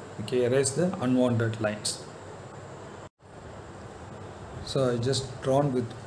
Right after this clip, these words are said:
blue ink. So இதை நீட்டா தெரியறதுக்காக இப்படி பண்ணிருக்கேன். So I indicated all the detail. Now we just color it with various colors. So this is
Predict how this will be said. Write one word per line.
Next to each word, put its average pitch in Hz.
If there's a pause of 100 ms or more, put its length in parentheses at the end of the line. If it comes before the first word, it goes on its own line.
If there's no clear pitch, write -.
(160)
blue 143 (100)
ink. 190 (3750)
So -
இதை 117 (240)
நீட்டா 143 (100)
தெரியறதுக்காக 131
இப்படி 107
பண்ணிருக்கேன். 120
So 135 (520)
I 127 (140)
indicated 127
all 127
the 113
detail. 135 (160)
Now 160 (460)
we 139 (100)
just 131 (120)
color 143 (1000)
it 123
with 120 (160)
various 120 (120)
colors. 104 (2250)
So - (140)
this 131
is 151